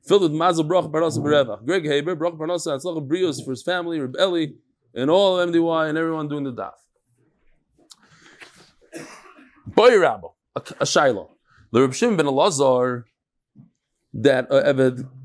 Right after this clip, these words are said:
cannot acquire a get, a shtar, on his own. Eved Kanani Maushi Yasa Shliach Lekabel Gita Miyad Rabbi. Can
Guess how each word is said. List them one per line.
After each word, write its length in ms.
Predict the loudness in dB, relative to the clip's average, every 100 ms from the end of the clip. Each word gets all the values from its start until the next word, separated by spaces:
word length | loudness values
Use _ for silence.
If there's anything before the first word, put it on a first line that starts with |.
| -14
cannot 520 | -2 2 2 0 -4 _
acquire 600 | -10 0 2 4 2 -4 -2
a 120 | -2
get, 500 | 0 0 0 -4 -12
a 60 | -8
shtar, 480 | -4 0 0 -2 -4
on 120 | -2
his 160 | 0 2
own. 460 | 2 0 -4 -10 _ _ _ 0
Eved 340 | 0 0 -8
Kanani 300 | -4 -2 0
Maushi 360 | 0 -2 -4 -4
Yasa 200 | -4 -6
Shliach 280 | -6 -4 -4
Lekabel 360 | -4 -6 -6 -8
Gita 180 | -8 -6
Miyad 240 | -4 -4
Rabbi. 240 | -6 -8 -14 _ _ _ _ _ _ _ _ _ _
Can 600 | -4 0 2 2 0 -2